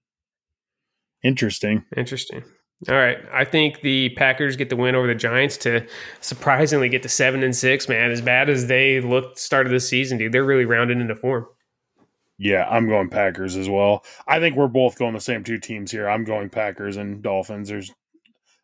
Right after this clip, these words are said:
Speaker 1: there's no way the Dolphins are losing to the Titans. Just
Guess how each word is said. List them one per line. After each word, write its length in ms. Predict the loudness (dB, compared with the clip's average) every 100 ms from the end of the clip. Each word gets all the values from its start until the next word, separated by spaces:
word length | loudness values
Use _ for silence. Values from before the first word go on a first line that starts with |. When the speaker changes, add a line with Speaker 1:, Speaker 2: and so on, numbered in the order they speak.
| 0
Speaker 1:
there's 240 | 2 4
no 180 | 6 6
way 160 | 4 0
the 100 | 2
Dolphins 380 | 2 2 -4
are 100 | -6 -6
losing 360 | -6 -6 -10
to 140 | -8 -8
the 300 | -6 -8 -10 -12
Titans. 540 | -10 -10 -12 -14 -18 _ _ _ _
Just 220 | -10 -10